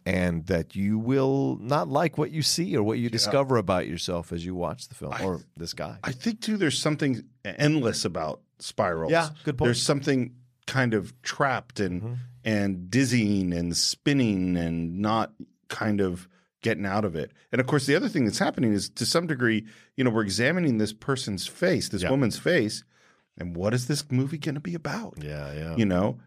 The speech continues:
Speaker 2: it's going to be about deconstructing and making up and remaking the face.
Speaker 1: Mm-hmm. And voyeurism.
Speaker 2: Oh, absolutely.
Speaker 1: So you're watching this person's face in a way to, like, uh,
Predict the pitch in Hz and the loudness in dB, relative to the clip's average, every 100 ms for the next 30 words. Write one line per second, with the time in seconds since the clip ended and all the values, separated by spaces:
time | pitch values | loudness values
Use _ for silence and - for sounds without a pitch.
0 | - 104 - 117 180 220 117 110 87 80 | -4 -4 -2 2 4 4 4 2 2 0
1 | - 101 104 95 - 95 - 92 85 90 | 0 -2 -2 -2 0 -2 0 0 0 0
2 | 85 82 98 95 95 92 76 - 90 76 | 0 2 0 2 0 2 0 -2 -8 -8
3 | 80 107 110 101 90 90 82 71 76 60 | -2 2 4 4 2 0 0 -2 -2 -4
4 | - - 104 95 107 - 147 143 156 226 | -6 -8 -8 -10 -12 -4 -2 2 2 2
5 | 104 64 - - - - _ _ 127 147 | 0 -4 -10 -16 -20 -20 _ _ 4 4
6 | 90 - - 120 123 - 82 143 - - | 2 -4 0 0 0 -2 0 0 -2 -2
7 | 104 110 95 120 143 120 104 - 113 101 | 0 2 2 2 2 0 -2 -2 -2 -2
8 | 92 80 - - 135 131 - 82 80 87 | -2 -6 -8 -2 0 2 4 4 4 4
9 | 85 85 82 73 67 - - - _ _ | 2 -2 -4 -4 -6 -12 -20 -20 _ _
10 | - 76 73 - - 69 64 | -4 -4 -4 -8 -6 -4 -4